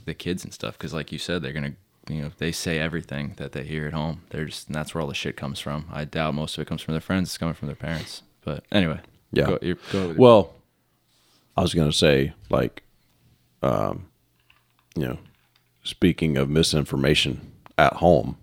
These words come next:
Speaker 2: one of the things I recently heard, "Mister Z, do you know they're, uh,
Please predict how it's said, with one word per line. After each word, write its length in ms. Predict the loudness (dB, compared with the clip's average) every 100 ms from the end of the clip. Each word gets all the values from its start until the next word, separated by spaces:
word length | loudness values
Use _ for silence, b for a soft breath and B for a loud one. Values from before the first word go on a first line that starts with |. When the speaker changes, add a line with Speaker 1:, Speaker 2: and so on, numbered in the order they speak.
| _ 2
Speaker 2:
one 200 | 6 6
of 40 |
the 80 | 4
things 200 | 2 2
I 80 | 2
recently 500 | 4 6 6 4 0
heard, 440 | 2 2 2 -2 -6 _ _ -14 b b b b b
"Mister 240 | 4 4 2
Z, 260 | 4 4
do 100 | 6
you 60 | 8
know 220 | 10 10
they're, 240 | 10 8 8
uh, 280 | 8 6